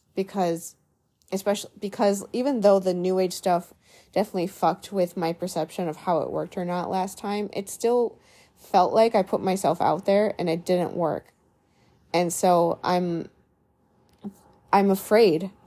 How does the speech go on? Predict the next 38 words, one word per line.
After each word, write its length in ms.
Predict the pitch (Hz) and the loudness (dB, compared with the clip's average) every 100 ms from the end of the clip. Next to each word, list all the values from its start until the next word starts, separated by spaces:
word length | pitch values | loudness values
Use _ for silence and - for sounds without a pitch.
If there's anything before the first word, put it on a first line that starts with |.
| - | -8
of 140 | 170 | -8
trying 400 | - 196 180 190 | -4 0 2 2
it 120 | 180 | 0
again. 520 | 170 175 208 - 196 208 _ - - - | 0 2 0 0 -6 -8 _ -20 -10 0
And 140 | 208 | 4
it's 120 | 208 214 | 4 4
already 280 | 240 269 | 4 4
hard 340 | 220 - 190 208 | 2 2 2 4
enough 360 | 185 170 175 - | 2 0 -2 -4
to 100 | 170 | 0
get 220 | 180 170 | 2 2
me 240 | 185 180 | 0 -2
to 140 | 175 156 | -2 -6
try 360 | - 165 170 | -2 0 0
new 220 | 170 165 | -2 -4
things. 640 | 175 160 160 165 180 196 - _ _ _ _ | -4 -4 -4 -4 -6 -8 -12 _ _ _ _
I'm 120 | 170 | -4
autistic 640 | 160 - 156 175 180 180 190 _ _ - - _ | -4 -2 -4 -2 -2 -2 -6 _ _ -20 -20 _
and 240 | - 170 190 | 0 2 2
have 360 | 185 214 202 | 2 0 -4
<laughs> 100 | - | -2
complex 380 | 180 165 156 - | -2 0 -2 -2
P 140 | - 160 | -4 -4
T 160 | - | 0
S 160 | 170 175 | 0 0
D. 400 | - 160 - - - - - - - - | -2 0 0 -4 -8 -20 -20 -20 -8 0
And 140 | 202 | 2
it's 120 | 190 | 2
especially 520 | 208 - 208 214 226 226 | 0 2 2 4 4 6
really 280 | 190 180 | 6 6
hard 360 | 190 170 175 170 | 4 2 2 2
for 120 | 185 | 0
me 160 | 175 165 | 0 0
to 100 | 165 | -2
try 340 | - - 170 | -2 0 2
to 80 | 170 | 2
put 160 | 165 160 | 0 -2
myself 380 | 170 170 170 | 0 0 0